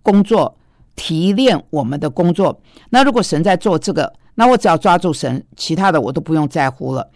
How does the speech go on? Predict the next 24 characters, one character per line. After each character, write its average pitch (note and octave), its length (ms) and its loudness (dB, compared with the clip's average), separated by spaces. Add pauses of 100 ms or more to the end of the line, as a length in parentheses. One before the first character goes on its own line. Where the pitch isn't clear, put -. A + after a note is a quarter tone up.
(300)
那 B3 120 4
这 B3+ 140 2
时 A3 120 0
候 F3 100 0
神 D3 300 -4
就 A3+ 180 0
会 G#3+ 100 0
把 E3+ 160 0
我 D3+ 60 4
们 C#3+ 200 -4
提 - 220 -8
炼， F#3 260 2 (420)
把 G3 120 4
我 G3+ 60 6
们 E3+ 180 0
净 B3+ 280 0
化， F#3 340 0 (320)
把 G#3+ 100 4
我 G#3 60 6
们 F3+ 160 2
完 E3+ 200 2
善， F#3 240 2
成 D3+ 240 -2
为 D3+ 200 2